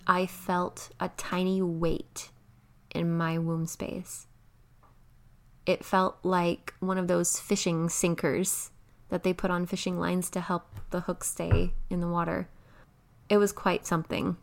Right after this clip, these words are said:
and I was completely in awe that somebody as mundane and ordinary as me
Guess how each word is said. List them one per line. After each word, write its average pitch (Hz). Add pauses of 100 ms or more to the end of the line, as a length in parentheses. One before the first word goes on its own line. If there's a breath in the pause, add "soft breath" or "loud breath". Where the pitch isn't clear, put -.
(220)
and 180
I 175
was 175
completely 202
in 175
awe 160
that -
somebody 190
as 165 (220)
mundane 180
and 175
ordinary 175
as 170
me 175